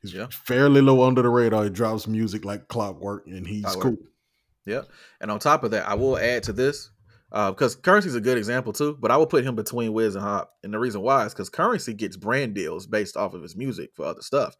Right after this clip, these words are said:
Speaker 2: He got a nascar deal the other day.
Speaker 1: Oh, he actually
Speaker 2: Like,
Speaker 1: make-, makes good music too, so.
Speaker 2: Yeah.
Speaker 1: And he
Speaker 2: Yeah.
Speaker 1: actually releases music.
Speaker 2: And he releases music. So, yeah. So, again, I think all of those are good barometers. Like, you could use all of those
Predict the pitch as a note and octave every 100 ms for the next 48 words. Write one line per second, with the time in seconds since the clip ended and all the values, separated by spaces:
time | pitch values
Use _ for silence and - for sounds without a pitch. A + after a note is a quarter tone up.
0 | _ - - F#2+ G3+ G3+ - F#2+ G2+ E2
1 | F2+ D#2 - - _ A#2+ - C3+ A2 B2+
2 | A#2+ G#2 E2 E2+ _ - F#2+ D2+ G2 F2+
3 | E2 E2+ E2 E2 - - - _ _ -
4 | G1+ - - - _ _ _ _ - A2+
5 | A2 - _ A2+ G#2 G#2+ G2 G2+ G#2 G#2
6 | B2 E3+ G#3+ C#3 F#2+ E2 C2+ - - G#2
7 | G2+ G2+ G#2 G2 F#2+ G2 F#2+ _ - G#2
8 | G#2 G#2 F#2 _ _ - _ - B2 G#2+
9 | F#2 _ _ _ C#3+ E3+ A#3 G#2+ - C#3
10 | G3+ D#3+ B2+ D#3+ C3+ C3 D#3 A#2+ G2+ G2+
11 | B2+ G#2+ F#2+ - G#2+ D3 F#3 B2+ G#2+ -
12 | A#2+ C#3 G#2+ A2 G#2+ G2+ -